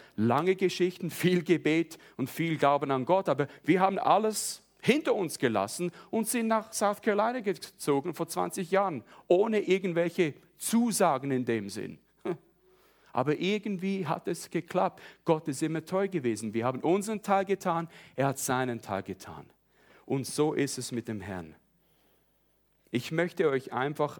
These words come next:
ermuntern, dass es mehr gibt. Gott hat mehr. Amen. Sagt das doch mir nach. Gott hat mehr für mich.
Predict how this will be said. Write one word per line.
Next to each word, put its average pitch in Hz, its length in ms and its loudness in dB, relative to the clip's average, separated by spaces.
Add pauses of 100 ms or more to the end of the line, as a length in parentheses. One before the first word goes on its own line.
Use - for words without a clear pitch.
ermuntern, 123 720 -2 (800)
dass - 460 0 (320)
es 117 280 -2
mehr 131 640 -2
gibt. - 460 -6
Gott 143 400 0 (180)
hat - 460 -4 (100)
mehr. 107 440 -2 (760)
Amen. 127 500 0 (920)
Sagt 175 300 2
das 175 140 0
doch 156 180 0
mir 143 160 0
nach. 117 520 -2
Gott 175 260 2
hat 175 120 0
mehr 151 340 0
für 113 180 -6
mich. 123 260 -2